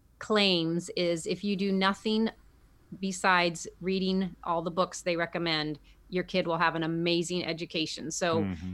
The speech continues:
Speaker 1: even if you never do any of the other stuff they say to do, just by reading those books, it will be, um,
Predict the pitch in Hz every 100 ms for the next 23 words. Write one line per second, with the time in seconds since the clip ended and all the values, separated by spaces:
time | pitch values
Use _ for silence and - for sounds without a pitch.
0 | 87 220 226 214 214 196 185 175 180 175
1 | 165 - 208 208 190 190 185 180 - 175
2 | 160 - 160 - 165 165 165 156 151 -
3 | _ _ - 180 175 - 170 165 165 160
4 | 156 160 160 160 - - - - 175 160
5 | 165 160 156 151 147 - _ _ _ _
6 | _ 165 151 143 147